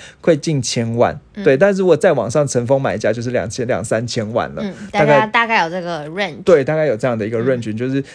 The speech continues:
Speaker 1: 至少知道一台车行情怎么样叫贵，怎么样叫不贵。那其实黄总刚才有讲到说，进口车呢，就是，呃，还，就算是一般品牌，也有分成进口车跟国产车。但为什么进口车呢？好像比较厉害。一般人家会讲说，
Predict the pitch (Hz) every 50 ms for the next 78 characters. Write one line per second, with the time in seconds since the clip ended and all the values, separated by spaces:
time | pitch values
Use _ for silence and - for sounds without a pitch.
0 | - - - 226 196 139 127 110 110 113 131 139 123 143 143 - 123 113 - -
1 | 131 117 - - 110 123 139 - - 113 110 110 117 107 117 135 139 123 139 123
2 | 120 - 175 165 143 123 110 107 113 123 131 131 131 120 - 107 - - 135 107
3 | - - - - - - _ - 277 247 247 220 180 180 180 202 185 143 139 143
4 | 139 127 120 110 107 92 113 113 113 123 123 123 - - - - - 294 233 -
5 | 131 113 113 - - 127 127 127 131 123 123 - _ _ _ _ - 151 135 147
6 | 143 131 - - _ _ _ _ _ _ _ _ - 123 107 107 113 107 - 139
7 | 147 - - - 202 196 185 202 180 156 143 180 180 160 160 151 139 135 113 107
8 | 120 127 120 113 110 139 123 117 110 107 135 120 117 104 90 - 110 107 113 117
9 | 117 - - - - 101 - 92 104 - 98 95 - - - - _ - 247 262
10 | 247 190 135 127 - 180 151 113 113 98 107 120 107 110 - 117 113 - 170 -
11 | 104 113 113 117 123 113 101 104 113 101 - - - 120 147 143 151 143 135 123
12 | 117 123 123 113 120 127 117 107 95 113 123